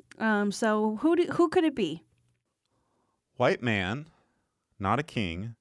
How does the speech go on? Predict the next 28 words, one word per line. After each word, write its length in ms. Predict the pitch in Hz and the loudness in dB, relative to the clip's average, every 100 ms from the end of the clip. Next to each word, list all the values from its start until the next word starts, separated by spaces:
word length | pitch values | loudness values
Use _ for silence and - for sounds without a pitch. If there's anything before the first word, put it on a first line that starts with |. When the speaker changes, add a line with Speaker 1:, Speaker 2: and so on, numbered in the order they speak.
| _ _ | _ _
Speaker 1:
So 760 | - - 302 277 277 269 277 277 | -8 2 4 6 4 4 2 4
Speaker 2:
No, 100 | 220 | 4
no, 100 | 269 | 8
no! 340 | 392 359 185 - | 8 8 -2 -10
Let 140 | - 170 | -4 -2
me 80 | 190 | 2
guess 240 | 190 - | 2 2
a 60 | 175 | 2
white 260 | 165 175 | 2 2
man. 200 | 151 330 | 2 2
Speaker 1:
Okay. 100 | - | 4
Speaker 2:
Larry 1000 | 440 165 180 180 185 185 180 180 180 180 | 2 4 2 0 -2 -2 -2 0 -2 -4
King. 540 | - 151 180 151 87 71 - _ _ _ _ | -4 0 0 0 -4 -12 -20 _ _ _ _
Fuck, 420 | - 302 403 - | 4 6 6 4
you 60 | 220 | -10
said 200 | - 214 | -6 -2
not 160 | 208 | -2
a 40 | 196 | -2
king. 260 | - 135 101 | -4 -8 -8
<laughs> 40 | - - - - - - - 453 - 466 - 392 - 381 - 339 _ 349 _ - _ 571 494 605 523 - 571 - - _ - - _ _ - | -20 -20 -20 -4 -4 -2 -4 -6 -6 -10 -8 -12 -6 -8 -4 -8 _ -10 _ -18 _ -10 -10 -6 -6 -6 -10 -10 -16 _ -18 -18 _ _ -4
Oh, 220 | 165 170 160 | 2 2 2
my 220 | 135 127 | -2 -6
God. 520 | 113 135 135 135 135 - - - - - | -4 0 2 2 -2 -10 -20 -20 -20 -18
Speaker 1:
Today 220 | - 311 359 | -4 4 6
is 220 | 494 508 | 6 6
the 80 | 302 | 4
birthday 840 | 247 233 226 - 208 208 202 214 - | 4 4 2 2 4 4 2 0 4
of 440 | 220 214 214 220 | 4 6 4 2